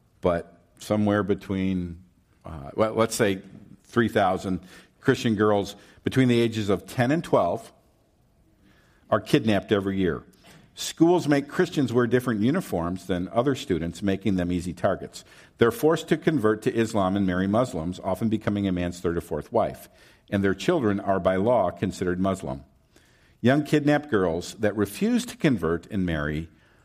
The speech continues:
are beaten, physically tortured, and either killed or simply raped and left to die naked in the wilderness. Um, I could read more, but I think you get the idea. So, uh, here they say seven hundred. More than seven hundred Christian girls in Pakistan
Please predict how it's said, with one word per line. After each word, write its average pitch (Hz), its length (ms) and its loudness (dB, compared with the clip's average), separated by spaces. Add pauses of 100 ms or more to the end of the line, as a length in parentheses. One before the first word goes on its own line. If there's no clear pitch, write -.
(340)
are 98 140 2
beaten, 156 500 2
physically 131 560 0
tortured, 123 720 0
and 98 300 -2
either 107 240 0
killed 123 320 0
or 104 80 2
simply 107 380 -2
raped 95 280 0
and 95 80 -2
left 87 220 -4
to - 80 -12
die 76 420 -2
naked 82 320 -6
in 78 380 -10 (160)
the 78 80 -8
wilderness. 67 640 -10 (640)
Um, 76 340 -4
I 92 80 0
could 95 180 -2
read 95 200 0
more, 87 260 -2 (140)
but 87 320 -4
I 90 80 -6
think 95 180 -6
you 87 80 -12
get 87 160 -4
the 92 120 -4
idea. 82 380 -4 (380)
So, 117 400 2 (100)
uh, 120 100 0
here 147 180 4
they 127 120 4
say 117 200 -2
seven 107 320 0
hundred. 78 260 -6 (500)
More 143 200 6
than 135 140 2
seven 160 320 2
hundred 139 380 2
Christian 139 380 0
girls 110 380 2
in 117 160 -4
Pakistan 87 840 -4